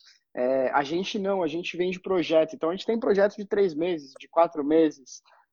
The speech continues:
É, e aí, acho que cabia a gente a, a mostrar pra esses clientes que, nesse período, ele,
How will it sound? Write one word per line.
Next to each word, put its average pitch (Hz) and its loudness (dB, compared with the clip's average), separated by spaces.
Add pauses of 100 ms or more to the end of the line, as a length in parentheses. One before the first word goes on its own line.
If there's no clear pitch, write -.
É, 120 0
e 139 -2
aí, 139 0
acho 160 -4
que - -18
cabia 156 2
a 160 2
gente 160 -6
a, 147 -2
a 151 -6
mostrar 156 -4
pra 160 -10
esses 165 -16
clientes 160 -6
que, 160 -4 (480)
nesse 156 0
período, 185 6
ele, 180 2